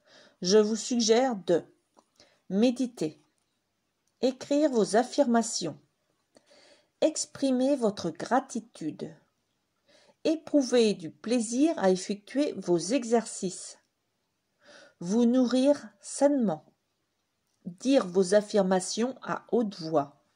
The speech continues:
chanter vos affirmations,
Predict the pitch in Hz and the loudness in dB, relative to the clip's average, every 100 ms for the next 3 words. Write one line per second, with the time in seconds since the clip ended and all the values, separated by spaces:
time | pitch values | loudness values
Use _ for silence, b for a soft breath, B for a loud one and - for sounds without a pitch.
0 | _ _ b b b b - - - 381 | _ _ b b b b -4 0 2 0
1 | 370 226 190 - _ - 165 170 - 165 | 2 2 2 -4 _ -4 0 -2 -2 -4
2 | 160 160 - 156 | -2 -4 -4 -8